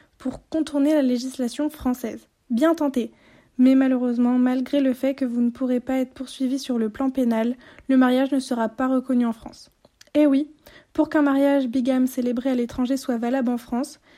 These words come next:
il faut que la loi nationale des deux époux autorise la bigamie. Vous l'aurez compris, si l'un des époux est français, cela ne sera pas le cas car la législation française interdit la bigamie.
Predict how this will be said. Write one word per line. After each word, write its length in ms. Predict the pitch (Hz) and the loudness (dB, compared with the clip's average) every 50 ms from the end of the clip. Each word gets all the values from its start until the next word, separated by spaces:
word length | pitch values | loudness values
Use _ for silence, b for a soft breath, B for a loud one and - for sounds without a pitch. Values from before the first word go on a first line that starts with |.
| b b b | b b b
il 80 | 254 240 | -4 0
faut 160 | - 294 285 | 0 0 0
que 140 | 294 - 269 | 0 0 0
la 160 | 254 233 233 | 0 0 0
loi 200 | 240 254 277 277 | 0 0 0 0
nationale 600 | 269 269 277 277 - - 269 269 269 262 262 247 | 0 0 -2 -4 -4 -2 0 0 0 0 0 -2
des 160 | 208 233 226 | -2 -2 -4
deux 320 | 208 214 294 302 311 277 269 | -4 -2 0 0 0 2 0
époux 400 | 269 240 262 262 269 311 320 - | -2 -2 -2 -2 -2 -2 -4 -4
autorise 460 | - 277 262 - 254 247 262 269 262 | -6 -4 -2 -2 0 0 0 0 -2
la 100 | 262 240 | -2 -2
bigamie. 460 | 226 240 254 240 247 233 220 214 233 214 _ _ _ _ _ _ _ - | -2 -2 -2 -2 0 0 0 -2 -4 -6 _ _ _ _ _ _ _ -2
Vous 80 | 262 | 0
l'aurez 200 | 247 254 247 247 | 2 2 2 0
compris, 440 | 240 240 226 226 - 240 269 302 B B B B B B | 0 -2 -4 -4 -2 -4 -4 -4 B B B B B B
si 160 | B - - | B -6 0
l'un 160 | 269 269 277 277 | 0 2 4 4
des 180 | 254 240 233 | 2 2 0
époux 220 | 247 240 - - 277 | -2 -4 -2 -2 -2
est 80 | 254 | -2
français, 520 | 247 - - 226 226 - 233 233 262 269 _ | -2 -4 -6 -8 -8 -6 -6 -8 -8 -8 _
cela 300 | - - - 262 247 262 | -14 -8 -6 -2 0 2
ne 100 | 269 269 | 2 2
sera 300 | 262 262 - 233 226 220 | 2 0 -2 -2 -2 -2
pas 160 | 220 - 254 254 | -2 -4 -4 -4
le 80 | 247 | -4
cas 240 | - - 233 226 247 | -6 -6 -6 -6 -6
car 180 | - - 233 214 | -6 -6 -6 -4
la 80 | 214 | -4
législation 720 | 214 214 233 233 233 262 262 - 247 247 240 - - 233 | -2 -2 -4 -4 -4 -4 -6 -4 -6 -6 -6 -4 -6 -6
française 540 | 220 - - 254 247 247 247 240 233 240 - - | -6 -6 -4 -4 -4 -4 -4 -6 -6 -8 -6 -2
interdit 400 | 254 254 262 262 247 247 - 262 | 0 0 0 0 -2 -4 -4 -4
la 140 | 254 247 226 | -4 -4 -4
bigamie. 400 | 233 233 - 240 220 214 220 | -4 -4 -4 -6 -6 -6 -8